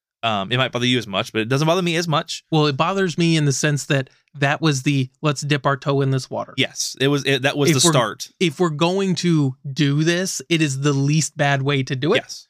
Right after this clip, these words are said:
Speaker 1: yeah, and
Speaker 2: It does
Speaker 1: it,
Speaker 2: the least damage.
Speaker 1: and it's escalated for sure. That's where it started.
Speaker 2: Yeah.
Speaker 1: Um, and the D and D doesn't bother me as much. I, I think D and D and Magic do fit relatively well together. That does not bother me as much. Um, but it, like I said,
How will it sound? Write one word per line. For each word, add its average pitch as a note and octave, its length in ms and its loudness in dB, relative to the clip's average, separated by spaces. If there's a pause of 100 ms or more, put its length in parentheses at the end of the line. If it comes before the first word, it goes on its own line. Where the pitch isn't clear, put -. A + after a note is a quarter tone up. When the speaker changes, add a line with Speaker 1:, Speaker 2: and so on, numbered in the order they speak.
Speaker 1:
yeah, - 180 -6
and A#2 160 0
Speaker 2:
It A#2 40 2
does C#3 140 2
Speaker 1:
it, - 40 2
Speaker 2:
the D3 60 2
least C#3 400 0
damage. D3+ 460 0
Speaker 1:
and G#2+ 120 -4
it's G#2 220 -4
escalated F#2 340 -6
for G2+ 120 -8
sure. F#2+ 160 -6
That's G2+ 160 -4
where G#2 100 -2
it A#2+ 40 -10
started. F#2 420 -6
Speaker 2:
Yeah. A2+ 180 -10 (260)
Speaker 1:
Um, G2+ 220 -2
and A#2+ 100 -2
the B2 60 0
D C#3+ 180 0
and C#3+ 100 0
D C#3+ 140 2
doesn't C#3 200 0
bother C3+ 160 0
me C#3 80 -2
as C3+ 120 0
much. - 480 -4 (180)
I, A2 140 -2
I A#2 120 0
think B2 220 -2
D A#2+ 160 0
and A2+ 100 -2
D A2 100 2
and G#2+ 100 -2
Magic G#2+ 380 -2
do D4+ 180 2
fit F#3 260 -2 (140)
relatively G#2 480 -2
well G#2+ 220 -2
together. G2+ 340 -2
That A#2+ 120 0
does C3+ 120 0
not C#3+ 160 -2
bother A2+ 240 0
me G#2 140 -6
as F#2+ 240 -6
much. - 360 -16 (640)
Um, F#2 520 -10
but G#2+ 160 0
it, G#2 120 -4
like G2+ 200 -2
I - 60 -2
said, G#2+ 200 -4